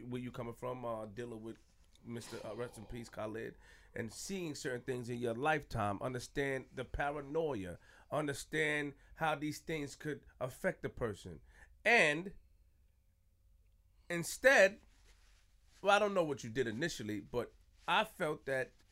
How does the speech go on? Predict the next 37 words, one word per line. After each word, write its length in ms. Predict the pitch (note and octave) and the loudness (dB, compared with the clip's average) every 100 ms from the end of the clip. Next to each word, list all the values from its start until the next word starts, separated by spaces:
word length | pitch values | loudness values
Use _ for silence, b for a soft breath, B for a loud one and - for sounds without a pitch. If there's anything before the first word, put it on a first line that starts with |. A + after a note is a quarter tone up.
| b b b - | b b b -6
you 100 | E3 | -6
should 160 | F3+ | -6
have 80 | C#3+ | -6
been 100 | D3 | -4
a 40 | |
little 140 | D3 D3 | -4 -4
more 180 | C#3+ C#3+ | -4 -4
understanding. 480 | C3+ - F#3 E3 C#3 | -4 -2 0 0 0
Like, 120 | - | -2
okay, 200 | C#3+ D3 | -2 -2
maybe, 540 | C3 F#3 C4 A#3 G#3+ - | 0 0 0 -4 -6 -8
yo, 140 | - C3 | -4 0
him 200 | D3+ E3 | 0 -2
seeing 380 | - G#3 G3+ C#3 | -4 -2 0 0
him 260 | B2+ A#2 b b b - | 0 -2 b b b -2
really 300 | C#3+ D#3 C3 | 2 2 2
spooked 400 | - - D#3 - | -2 0 0 0
him 120 | C3+ | 2
out. 160 | D#3 A#2+ | 2 2
He 120 | B2 | 0
had 120 | A2+ | 0
to 60 | G#2+ | 0
get 160 | A2+ | -2
up 120 | A2+ C#3+ | -2 2
out 160 | D#3 | 2
of 80 | B2 | 2
there. 160 | A#2 A2 | 0 0
Let 180 | A#2+ | -2
me 80 | B2 | -4
sit 260 | A#2+ B2+ F#2+ | -8 -8 -6
down 240 | A2+ A2 | -6 -6
and 80 | G#2 | -8
try 200 | - G#2+ | -6 -4
to 100 | G2 | -4
rectify 580 | G#2 C#3+ A#2+ - G#2 F#2+ | -6 -6 -8 -6 -6 -6
it. 60 | |
I, 80 | G2+ | -8